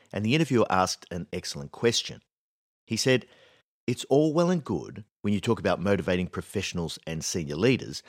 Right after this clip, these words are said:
but not everyone has jobs like that. How do you motivate people who have mundane, repetitive, and mind-numbing jobs?" This is such an excellent question, because although these types of jobs have reduced substantially in number over the last couple of decades,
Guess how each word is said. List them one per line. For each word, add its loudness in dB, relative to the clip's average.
but -2
not 2
everyone 2
has -2
jobs -4
like -8
that. -2
How 6
do 4
you 6
motivate 4
people 0
who 0
have -2
mundane, 0
repetitive, -6
and -2
mind-numbing -6
jobs?" 0
This 4
is -2
such 2
an 4
excellent 2
question, -6
because 2
although 6
these 4
types 6
of -6
jobs 2
have -4
reduced -4
substantially -4
in -6
number 2
over -4
the -8
last -4
couple -12
of -14
decades, -2